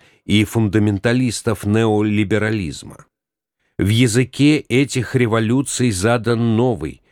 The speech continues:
постмодернистский смысл важным понятиям просвещения,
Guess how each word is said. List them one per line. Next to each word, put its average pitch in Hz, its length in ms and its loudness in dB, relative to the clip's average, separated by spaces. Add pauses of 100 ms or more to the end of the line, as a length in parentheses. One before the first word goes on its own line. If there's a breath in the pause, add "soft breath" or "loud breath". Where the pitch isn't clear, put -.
(300 soft breath)
постмодернистский 117 1160 0
смысл 117 640 0
важным 104 460 0
понятиям 107 560 -2
просвещения, 104 1000 -2